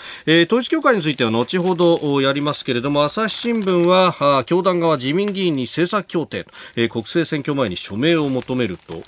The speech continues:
いうニュース。えー、それから昨日の審議に関して産経新聞、首相民法の不法行為も、えー、旧統一教会解散要件で答弁変更というところを大きく、う、取り上げております。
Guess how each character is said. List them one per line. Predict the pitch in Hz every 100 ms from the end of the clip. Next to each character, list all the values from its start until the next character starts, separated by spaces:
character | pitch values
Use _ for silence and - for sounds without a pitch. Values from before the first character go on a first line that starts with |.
| 104 92
い | 85
う | 78 82
ニ | 76
ュ |
ー |
ス。 | - - - -
え | 156
ー、 | 170
そ | 226
れ | 233
か |
ら | 233
昨 | -
日 | 240
の | 247 247
審 | - 262
議 | 220
に | 180
関 | 170
し | 151
て | -
産 | 160 147
経 | 156
新 | - 143
聞、 | 104 92
首 | - -
相 | 202 185
民 | 165 233
法 | 190 151
の | 123
不 | 110 120
法 | 165 156
行 | - 151 101
為 |
も、 | 123 135 - -
え | 127
ー、 | 123
旧 | 147
統 | 120 113
一 | -
教 | 107
会 | 90 87
解 | 143 160
散 | 170 156
要 | 143
件 | 107 92
で | 87
答 | - 180
弁 | 95 78 -
変 | 135 170 175
更 | - 135 113 - - - - -
と | 131
い | 127
う | 120
と | 110
こ | 110 156
ろ |
を | 127 113
大 | 104
き | -
く、 | - 110
う、 | 131 113 95
取 | - 85
り | 80
上 |
げ | 76
て | 80 160 - -
お | 95
り | 85
ま | 76
す。 | -